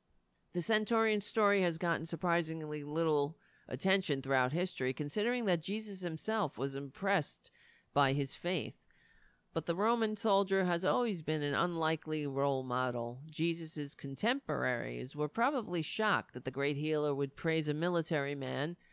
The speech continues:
who enforced Roman occupation of their land. Today, people may find the centurion unappealing because he may have been queer or a slave owner or both.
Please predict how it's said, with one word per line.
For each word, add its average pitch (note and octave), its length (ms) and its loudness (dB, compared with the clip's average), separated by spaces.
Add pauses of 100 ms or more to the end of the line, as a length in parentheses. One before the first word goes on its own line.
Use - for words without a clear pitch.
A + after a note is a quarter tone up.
(180)
who E3+ 180 0
enforced E3 800 0
Roman C#3+ 560 -2 (100)
occupation C3+ 1000 -2
of C3+ 220 -4
their B2+ 220 -2
land. C#3 560 -4 (600)
Today, F#3 300 4
people F3+ 320 2
may D#3 200 4
find D3+ 340 0
the D3 60 0
centurion C#3 680 0
unappealing E3 600 0
because C#3 300 2
he C#3+ 100 -2
may B2+ 180 0
have B2+ 220 -4
been B2+ 160 -2
queer D#3+ 580 0
or C3+ 160 0
a C#3 60 2
slave B2+ 440 0
owner B2 480 -2
or E3+ 240 2
both. D#3+ 520 -2